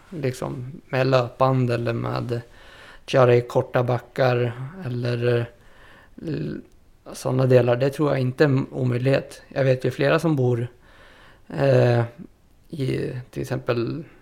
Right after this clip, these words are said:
ja, mer platta, platta ställen, liksom, ännu plattare ställen än vad jag har här.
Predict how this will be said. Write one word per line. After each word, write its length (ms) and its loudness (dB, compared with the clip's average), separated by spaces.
ja, 280 0
mer 320 -2
platta, 340 0
platta 280 4
ställen, 460 4
liksom, 520 0
ännu 180 2
plattare 300 2
ställen 360 0
än 120 2
vad 180 8
jag 80 8
har 140 6
här. 280 4